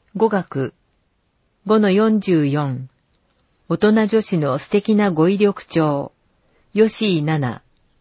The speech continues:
気持ちが伝わる、もっと話したくなる。使うたび、相手も自分も幸せになる言葉の数々を紹介。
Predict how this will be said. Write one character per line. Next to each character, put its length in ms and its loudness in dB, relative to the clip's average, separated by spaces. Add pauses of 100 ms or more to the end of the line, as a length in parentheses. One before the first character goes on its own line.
(380)
気 140 0
持 140 2
ち 120 -6
が 140 0
伝 260 -4
わ 160 -2
る、 320 -2
も 180 2
っ 80 -4
と 140 -4
話 360 -2
し 20 -14
た 120 -2
く 120 -4
な 160 -2
る。 180 -8 (880)
使 320 -2
う 120 -4
た 160 0
び、 360 -2
相 280 0
手 100 0
も 120 2
自 180 0
分 260 2
も 120 0
幸 420 0
せ 120 -2
に 140 4
な 140 2
る 120 -2
言 280 -2
葉 100 0
の 140 0
数 280 -2
々 300 -2
を 80 -4
紹 320 -4
介。 300 -6